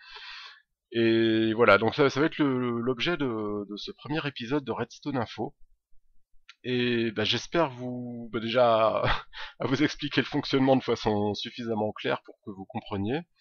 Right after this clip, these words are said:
Euh, s'il y en a parmi vous qui sont déjà experts en Redstone, je pense que je vais, je vais pas leur apprendre grand chose.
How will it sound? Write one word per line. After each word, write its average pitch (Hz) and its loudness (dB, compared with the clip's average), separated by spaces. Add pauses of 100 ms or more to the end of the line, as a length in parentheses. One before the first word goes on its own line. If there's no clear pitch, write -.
(720)
Euh, 104 0
s'il - -4
y 139 4
en 139 4
a 139 6
parmi 127 2
vous 127 -10
qui - -10
sont 104 -10
déjà 110 -2
experts 110 -4
en 104 -2
Redstone, 110 -6
je - -12
pense - -14
que - -20
je - -16
vais, 50 -8
je - -16
vais 95 -12 (200)
pas 123 4
leur 113 0
apprendre 113 -4
grand 110 -2
chose. 127 -2